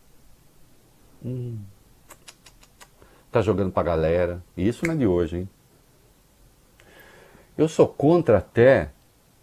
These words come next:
a gente conhecer os votos de cada ministro. Por mim, só seriam públicos os acórdãos,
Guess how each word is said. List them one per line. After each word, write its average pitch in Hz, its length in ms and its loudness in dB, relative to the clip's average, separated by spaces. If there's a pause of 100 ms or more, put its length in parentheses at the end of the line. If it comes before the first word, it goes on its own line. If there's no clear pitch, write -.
(1700)
a 107 100 -2
gente 110 320 -4
conhecer 117 480 0
os 104 180 -2
votos 87 480 2
de 76 80 -8
cada 78 240 -8
ministro. 78 320 -10 (2750)
Por 120 140 0
mim, 110 360 0 (2750)
só - 340 8
seriam 143 320 4
públicos 147 460 -2
os 131 100 -2
acórdãos, 82 540 2